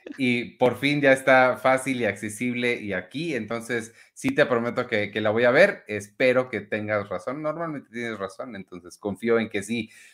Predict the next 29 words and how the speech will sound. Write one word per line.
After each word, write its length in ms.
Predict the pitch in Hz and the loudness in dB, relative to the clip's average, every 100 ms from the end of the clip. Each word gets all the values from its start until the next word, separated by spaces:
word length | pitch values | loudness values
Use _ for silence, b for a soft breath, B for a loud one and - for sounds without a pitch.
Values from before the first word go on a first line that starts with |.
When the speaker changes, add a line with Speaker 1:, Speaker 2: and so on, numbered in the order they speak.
| b | b
Speaker 2:
Pues 200 | - 170 | 4 8
ahí 120 | 208 | 8
están, 260 | 240 240 240 | 10 10 10
amigos, 400 | 233 233 226 214 180 | 8 6 6 6 2
nuestras, 480 | 175 175 165 165 - | 0 4 4 4 2
eh, 240 | 156 147 | 4 4
series 380 | 143 185 190 180 | 4 4 4 4
favoritas 880 | 165 143 143 160 - 165 156 - - | 6 6 4 -2 2 4 4 2 -14
o 60 | 123 | -8
las 180 | 123 120 | -6 -6
mejores 520 | 120 143 143 139 - _ | -4 -2 -2 -2 -8 _
en 200 | - 117 | -10 -6
H 240 | 123 123 131 | -4 -4 0
B 120 | 131 | 0
O 100 | 127 | 2
Max 480 | 131 135 135 - - | 2 0 0 -6 -6
para 280 | 127 117 110 | -2 -2 -2
que 120 | 110 | -4
las 200 | 110 110 | -2 -4
disfruten, 640 | 117 151 202 202 208 208 b b 127 | -6 -2 0 2 0 0 b b -4
este, 420 | 139 - 135 131 | -4 0 -2 4
vayan, 460 | 156 175 170 170 170 | 6 6 4 0 -6
llénense 380 | 156 151 143 131 | -6 -4 -4 -4
del 140 | 117 | -2
catálogo, 420 | 120 131 135 131 | -4 -2 0 0
hay 60 | 135 | -2
muchísimo 400 | 123 135 135 135 | -4 -12 -8 0
que 80 | 139 | 4
ver. 220 | 147 | 4